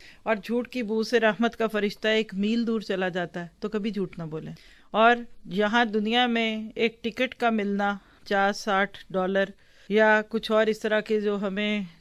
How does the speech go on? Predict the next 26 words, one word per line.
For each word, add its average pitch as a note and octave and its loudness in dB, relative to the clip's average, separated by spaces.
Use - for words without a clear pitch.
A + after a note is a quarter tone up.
मिलती F#3+ -4
हैं G#3+ 0
ट्रैफिक G3 -4
के F#3+ -2
बेतरतीबियों F#3+ -4
पे F#3+ -4
जो F#3 -2
चार्ज F#3+ -4
होता F#3+ -2
है, A3 0
अगर A#3+ 2
ये C#4 2
यकीन A#3 -2
ना A#3+ 2
हो A#3+ 4
तो A#3+ -2
हम A3+ 0
में A3 0
से A#3 0
आधे G#3+ 2
लोग G3 -2
भी G#3+ -2
सीट G3 -6
बेल्ट F#3 -4
ना F3+ -4
बांधें। D#3 -10